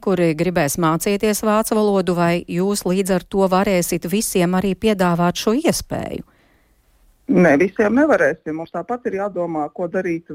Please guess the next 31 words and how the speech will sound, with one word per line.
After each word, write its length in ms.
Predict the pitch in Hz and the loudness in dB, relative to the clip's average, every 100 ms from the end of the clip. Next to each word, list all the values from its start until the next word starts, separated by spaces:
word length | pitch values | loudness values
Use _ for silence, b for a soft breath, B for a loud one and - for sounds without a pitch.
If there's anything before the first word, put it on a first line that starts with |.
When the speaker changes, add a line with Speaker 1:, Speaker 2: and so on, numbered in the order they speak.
| - - | -16 -4
Speaker 2:
vēl, 240 | 175 180 156 | 2 4 2
vēl 280 | 180 170 156 | 2 2 0
ar 80 | 143 | 0
divdesmit 420 | 180 156 160 143 | -4 -4 -4 -4
četrām 380 | 190 185 156 135 | -2 -2 -2 0
kontaktstundām. 720 | 160 165 220 - 277 277 208 | -2 -2 -6 2 2 4 2
Nu, 80 | 202 | 0
ja 140 | 180 | -2
pa 80 | - | 0
nākotni 560 | 170 180 196 151 - 175 | 2 2 0 -4 -2 -6
runāt 320 | 190 156 151 | 0 0 0
to 140 | 151 135 | -4 -4
divdesmit 240 | 156 - | -6 -4
sesto 320 | 170 - 143 | -6 -2 -2
gadu, 300 | 147 175 147 - B B B B B B 165 | 0 0 -2 -12 B B B B B B 2
vai 180 | 170 - | 4 4
otra 320 | 185 208 170 | 2 0 -2
krievu 240 | - 185 175 | -2 0 2
valodas 240 | 160 156 | 2 -2
skolotāja 360 | - 185 175 139 - | -4 -4 0 -2 0
arī 260 | 185 185 151 | 0 0 -4
gribēs 400 | - 175 131 147 - | -4 -2 -2 -2 -2
pārkvalificēties, 840 | 180 - 127 156 - 151 147 - | -4 -2 -6 -4 -6 -2 -2 -2
šobrīd 420 | 180 170 151 143 | -4 0 -2 0
tāda 300 | 165 156 123 156 | 2 2 2 2
vēlēšanās 680 | 175 151 147 - 139 143 - | 4 2 0 -2 -4 -2 -2
viņai 260 | 156 131 143 | 0 2 2
nav. 540 | 147 151 143 202 294 - - - - - - | 2 2 4 2 0 -4 -16 -16 -20 -20 -6
Un 160 | 170 | -4
līdz 240 | 165 180 | -2 0
ar 60 | 175 | 0